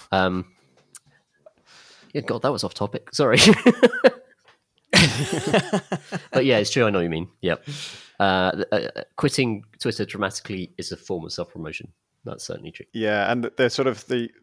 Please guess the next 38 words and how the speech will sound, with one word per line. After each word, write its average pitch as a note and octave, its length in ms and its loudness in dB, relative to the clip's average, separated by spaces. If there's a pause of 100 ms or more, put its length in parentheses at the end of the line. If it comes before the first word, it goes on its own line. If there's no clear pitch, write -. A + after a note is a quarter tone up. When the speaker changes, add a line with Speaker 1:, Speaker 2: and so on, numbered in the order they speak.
Speaker 2:
deep D3 240 -4
in C3 80 0
the B2 80 0
psyche A#2+ 480 0
of, G2+ 240 -8 (320)
uh, - 80 -10 (140)
s-, - 200 -12 (220)
of, G#2+ 320 -6
like, G2+ 300 -8 (220)
rich - 440 -10
men G2+ 460 -6 (120)
is - 200 -2
to - 260 2
<laughs> - 40 -20
need B2 280 -6
to C3 60 -4
be A#2 160 -2
on A2 100 -4
Twitter B2+ 340 0
and G2 100 -6
need A2+ 120 -4
to - 80 -4
talk - 280 -2
on A#2 80 -2
it G2 100 -6
constantly, B2+ 560 -2 (360)
<laughs> - 340 -8
despite - 480 -2
their G#2 280 -2 (180)
many G#2+ 240 -4
advantages. G#2+ 540 -6 (800)
Speaker 1:
And, F#2+ 200 -2
um, E2+ 280 -4
often F#2 260 -4
poor E2+ 240 -6
opinions. F2 500 -8 (200)
And, F#2+ 520 0
uh, F#2+ 120 -6